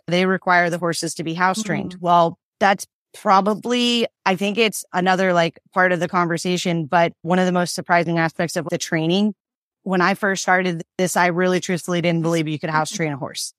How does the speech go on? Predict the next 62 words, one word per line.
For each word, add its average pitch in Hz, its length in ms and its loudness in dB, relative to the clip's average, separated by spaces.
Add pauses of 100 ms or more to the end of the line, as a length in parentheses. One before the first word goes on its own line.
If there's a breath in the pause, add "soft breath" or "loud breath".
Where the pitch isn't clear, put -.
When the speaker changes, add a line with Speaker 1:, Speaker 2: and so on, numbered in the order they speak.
(120)
Speaker 1:
I 214 120 4
didn't. 208 300 0
Speaker 2:
Sure. 247 140 -2
Speaker 1:
I 190 60 6
mean, 190 140 2
I'm 190 160 4
gonna 202 220 4
just 190 240 -2
be 196 100 -2
honest. 190 400 0 (120)
If 190 120 -4
you 190 120 -2
look 190 160 0
at 196 80 0
our 190 100 2
pictures, 196 400 -4
our 175 140 -6
horses 185 400 -4
do 185 240 -2
wear, 175 340 0
they're 175 380 2
called 170 320 2
potty 170 240 4
bags, 165 340 0
diaper, 165 340 0
whatever 165 300 0
you 208 120 0
wanna 175 140 -2
call 170 280 0
'em. 160 100 -4 (400 loud breath)
And 190 160 0
my 190 140 4
horses 190 340 -2
are 185 160 4
house 175 300 0
trained, 175 240 -4
but 175 120 -2
I 170 120 2
still 185 560 0 (580)
have 196 380 2
them 220 160 0
wear 214 160 4
it. 202 120 0 (260)
A 185 80 -4
lot 196 160 4
of 185 60 0
the 180 60 0
hospitals, 180 560 0
all 175 140 4
the 180 80 -2
horses 175 320 -4
that 180 80 -4
have 165 100 -6
come 180 160 0
before 170 320 -2
us 170 140 0
have 165 80 -4
all 170 160 4
used 170 260 0
those 170 220 -4
bags. 160 360 2
So 160 220 -4